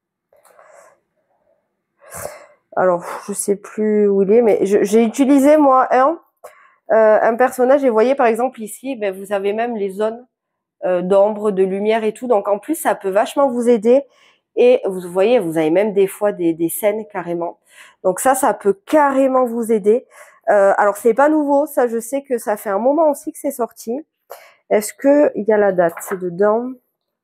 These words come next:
Hop, on va essayer d'être dans le champ. Ce sera mieux. Euh, non, ça démarre direct.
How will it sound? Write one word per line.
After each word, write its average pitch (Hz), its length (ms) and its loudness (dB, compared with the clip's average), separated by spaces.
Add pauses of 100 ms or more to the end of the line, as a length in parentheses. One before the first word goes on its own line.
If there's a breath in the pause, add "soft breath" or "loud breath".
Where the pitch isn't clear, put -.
(1080 soft breath)
Hop, 226 240 0
on 208 60 -4
va 185 120 2
essayer 190 240 0
d'être 175 200 0
dans 185 140 2
le 185 40 0
champ. 175 240 -6
Ce 190 160 -12
sera 180 260 -6
mieux. 240 640 2 (1900 loud breath)
Euh, 180 1200 2
non, 175 220 -2 (100)
ça 180 220 -2
démarre 185 340 0
direct. 160 400 -6